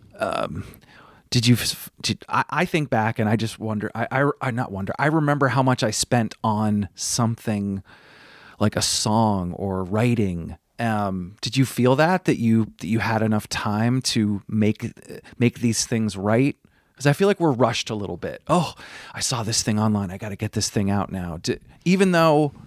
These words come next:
you might have felt, um, like, I don't know if it's not rushed, but, um, there's not stimulus around you sort of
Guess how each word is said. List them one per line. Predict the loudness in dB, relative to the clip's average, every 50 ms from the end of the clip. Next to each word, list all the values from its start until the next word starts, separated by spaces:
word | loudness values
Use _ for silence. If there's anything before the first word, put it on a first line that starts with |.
| -20 -20 -14 -4
you | 0 2 4
might | 4 4 4
have | 2 0
felt, | 0 0 2 4 4 4 2 0 -6 -8 -8 _ _ _ _ _ _ _ _ _ -6 -2
um, | 0 2 2 2 0 -2 -4 -6 -8 -10 -14 -16 _ _ _ _ _ _ _ _ _ _ _ _ -20 -20 -20 _ _ _ _ _ _ _ _ -4
like, | 0 0 0 0 -4 -12 _ _ _ _ _ _ _ _ _ _ _ _ _ _ _ _ _ _ _ _ _ _ _ -2
I | 0 2
don't | 4 6
know | 6 4
if | 4 4
it's | 2 0 0 -2 0
not | 0 0 0 0 0
rushed, | 2 4 4 4 4 2 -2 -2 0 2
but, | 2 4 2 2 -2 -14 -20 -20 -20 -16 -6 0
um, | 2 4 4 4 4 2 0 -4 -4 0
there's | 2 2 4 4
not | 4 4 4 2 _ _ _ _ _ -10
stimulus | -6 -4 0 2 4 4 6 4 4 4 4
around | 2 4 6 6 6 4 4
you | 2 0 0
sort | 2 0 0 0
of | 0 -4 -6 -14 -14 -16